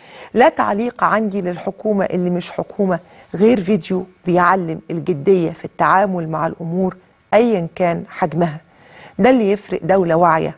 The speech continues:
عن دولة نايمة. البلاعة يا حكومة فن وعلم وهندسة. للمرة المليون، فيلم البلاعة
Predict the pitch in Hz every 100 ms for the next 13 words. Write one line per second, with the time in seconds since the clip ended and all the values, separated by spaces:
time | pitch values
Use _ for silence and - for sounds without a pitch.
0 | _ - 160 160 180 160 175 196 156 151
1 | _ _ _ _ - 160 190 208 269 208
2 | 165 - - 185 156 160 _ _ _ -
3 | 226 254 277 - _ _ 180 170 208 247
4 | 262 _ 180 170 175 180 - 160 _ _
5 | - _ 196 202 233 269 202 180 170 196
6 | 202 160 - _ _ - 277 277 185 180
7 | 185 190 165 147